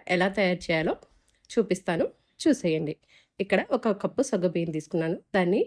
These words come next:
టూ టైమ్స్ వాష్ చేసుకొని, మళ్ళీ ఇంకొన్ని వాటర్ పోసి నానబెట్టుకోవాలి. వన్ అవర్ ముందే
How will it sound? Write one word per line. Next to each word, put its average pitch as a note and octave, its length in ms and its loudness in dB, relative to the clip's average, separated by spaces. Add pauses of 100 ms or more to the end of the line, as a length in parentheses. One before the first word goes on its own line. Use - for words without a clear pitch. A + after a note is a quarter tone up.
(160)
టూ G3+ 180 2
టైమ్స్ F#3+ 380 -2
వాష్ E3 320 -2
చేసుకొని, D#3+ 500 -2 (600)
మళ్ళీ F#3 280 2 (140)
ఇంకొన్ని G3 360 2
వాటర్ D#3+ 320 -4
పోసి D#3 340 0 (580)
నానబెట్టుకోవాలి. E3+ 840 2
వన్ F#3+ 200 6
అవర్ F#3+ 200 2
ముందే G3 280 4